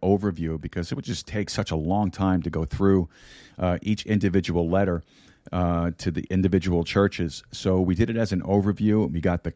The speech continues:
condemnations, we got the commendations, we got the historical, the doctrinal, and the inspirational,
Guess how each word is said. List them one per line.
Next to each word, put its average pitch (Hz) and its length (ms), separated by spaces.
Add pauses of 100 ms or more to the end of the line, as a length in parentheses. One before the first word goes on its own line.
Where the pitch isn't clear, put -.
condemnations, 110 1080
we 92 100
got 82 220
the - 80
commendations, 104 1000 (420)
we 92 100
got 90 260
the 90 100
historical, 107 880 (380)
the 82 100
doctrinal, 104 720 (180)
and 92 120
the 85 120
inspirational, 101 880